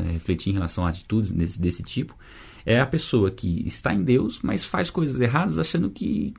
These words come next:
que ela vai ter algum benefício em, em fazer alguma coisa errada. Essa é uma das maiores burrices que existe no mundo, né? Eu costumo falar isso. Uma das, das atitudes mais estúpidas que uma pessoa pode fazer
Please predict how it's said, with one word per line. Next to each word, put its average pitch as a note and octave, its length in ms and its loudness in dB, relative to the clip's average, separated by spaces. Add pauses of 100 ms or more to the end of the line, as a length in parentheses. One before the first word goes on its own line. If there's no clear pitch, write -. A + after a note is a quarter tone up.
que - 80 -4
ela E3 120 2
vai D#3+ 140 0
ter E3+ 160 0
algum E3 200 2
benefício E3+ 880 0 (600)
em, B2 340 6
em C3+ 40 4
fazer B2 220 4
alguma C3 160 2
coisa C3 180 0
errada. B2+ 380 0 (380)
Essa - 180 -2
é - 20 0
uma G3+ 140 2
das A#2 100 0
maiores D#3+ 220 4
burrices A#2 500 4
que G#2+ 120 0
existe G2 180 0
no G2+ 80 4
mundo, F2+ 240 0
né? G#2+ 400 -2
Eu C#2 140 -2
costumo - 260 -2
falar A2+ 280 4
isso. - 180 0 (380)
Uma D3 100 0
das, D3+ 260 2
das A2+ 240 4
atitudes B2+ 380 2
mais D3 220 6
estúpidas C#3+ 800 -2 (180)
que - 60 -4
uma G#2+ 100 4
pessoa G2+ 280 -2
pode F#2 220 -4
fazer G2+ 500 0